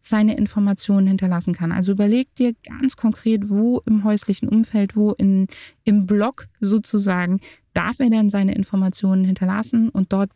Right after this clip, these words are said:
gib ihm auch unbedingt die Zeit, das zu tun, damit er gar nicht so unter Druck gerät.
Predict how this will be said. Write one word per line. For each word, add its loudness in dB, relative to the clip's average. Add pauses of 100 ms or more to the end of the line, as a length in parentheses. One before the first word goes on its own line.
gib -4
ihm 0
auch -6 (120)
unbedingt 2
die -4
Zeit, -2
das -6
zu -6
tun, -2 (420)
damit 0
er 0
gar 0
nicht 0
so 0 (120)
unter 0
Druck -4
gerät. -6